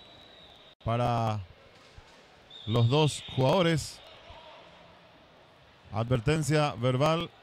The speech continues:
y amonestación allí del árbitro para, para el futbolista de Tres Fronteras, el número ocho, Pitbull,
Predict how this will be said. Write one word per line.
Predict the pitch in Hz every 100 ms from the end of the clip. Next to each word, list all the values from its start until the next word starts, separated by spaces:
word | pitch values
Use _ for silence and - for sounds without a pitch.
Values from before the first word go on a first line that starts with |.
| -
y | 131
amonestación | 131 135 127 123 147 143
allí | 135 147 - - - - - - - - - - - - _ -
del | 113
árbitro | 135 143 139 139
para, | 123 123 123 117 104 95 - - _ _ _ - - - - - - - -
para | 113 120
el | 127
futbolista | 120 127 131 147 - 143
de | 135
Tres | 123 151
Fronteras, | 131 123 143 - 139 110 -
el | 117
número | 131 135
ocho, | 139 131 120
Pitbull, | 196 151 180 185